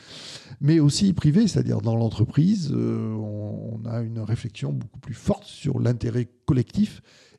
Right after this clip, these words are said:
et sur l'intérêt collectif de l'entreprise aussi. Voilà. Euh, et, et donc, euh, ça, c'est une transformation assez forte, en fait, du mouvement d'aujourd'hui, hein,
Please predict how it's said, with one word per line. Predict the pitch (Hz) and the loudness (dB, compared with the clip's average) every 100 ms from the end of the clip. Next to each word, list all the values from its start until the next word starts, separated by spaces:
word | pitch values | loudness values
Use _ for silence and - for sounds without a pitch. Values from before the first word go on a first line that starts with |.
| _ | _
et | 170 | 0
sur | 156 - 147 | 0 0 0
l'intérêt | 135 131 139 | 2 2 0
collectif | 135 135 127 190 156 | 2 0 -2 -6 -6
de | 139 156 | 0 2
l'entreprise | 151 139 - 131 - 151 139 | 2 0 -4 -4 -2 -2 -2
aussi. | - 147 - _ _ - - | -6 -8 -12 _ _ -20 -10
Voilà. | 135 135 - - - - - _ | -6 -6 -8 -18 -20 -20 -20 _
Euh, | 131 120 113 117 113 113 113 113 110 113 113 | -2 0 2 0 0 -2 -4 -4 -4 -6 -6
et, | 110 110 107 110 117 110 104 101 104 | -6 -6 -8 -10 -8 -8 -8 -8 -8
et | |
donc, | 110 127 170 143 131 | -6 -2 -2 -2 -2
euh, | 120 117 117 113 113 110 110 110 113 | 0 0 0 -2 -2 -4 -4 -4 -6
ça, | - - _ - - 135 | -10 -16 _ -20 -14 -14
c'est | - 131 - | -10 -10 -8
une | 117 110 | -8 -8
transformation | 104 - - 123 127 - 135 - | -12 -14 -10 -8 -6 -6 -10 -10
assez | - - | -12 -12
forte, | 139 - 185 - | -6 -2 -2 -2
en | 135 | -4
fait, | - 123 | 0 -2
du | 107 120 | 0 2
mouvement | 143 131 143 135 127 | 4 4 2 0 0
d'aujourd'hui, | 120 110 104 113 143 143 113 | -2 -2 -2 -2 0 -2 -2
hein, | 117 | -4